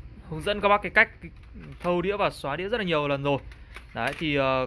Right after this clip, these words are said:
các bác có thể là Ờ, cái đĩa, đĩa tiếng, lẫn cả đĩa tiếng Việt đây này. Ờ, thì, ờ, tất cả nó chỉ là tiếng Nhật thôi các bác nhá. Nó là tiếng Nhật thì về các bác xóa đi và thâu lại,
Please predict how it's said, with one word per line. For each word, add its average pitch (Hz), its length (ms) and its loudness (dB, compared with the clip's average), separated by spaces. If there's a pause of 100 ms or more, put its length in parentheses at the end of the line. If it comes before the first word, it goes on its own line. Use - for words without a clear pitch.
các 156 80 0
bác 180 200 6
có 180 100 -4
thể 156 180 0
là 120 640 -2 (4000)
Ờ, 151 120 -6
cái 160 80 -2
đĩa, 165 140 0
đĩa 151 120 -4
tiếng, 151 320 -6
lẫn 165 240 0
cả 170 80 2
đĩa 135 100 0
tiếng 147 180 -8
Việt 156 180 0
đây 139 100 -4
này. 135 120 -8 (680)
Ờ, 143 600 2
thì, 160 280 0
ờ, 151 340 6 (1040)
tất 254 140 2
cả - 120 8
nó 156 120 6
chỉ 196 160 -2
là 143 80 4
tiếng 165 160 -2
Nhật 202 160 4
thôi 190 80 0
các 165 60 -6
bác 190 100 0
nhá. 202 120 -2 (180)
Nó 147 140 0
là 175 120 2
tiếng 156 120 -6
Nhật 170 220 2
thì 147 80 -6
về 147 160 4
các 139 60 -4
bác 180 140 0
xóa 151 320 2
đi 190 160 -2
và 151 140 -2
thâu 175 240 0
lại, 190 220 4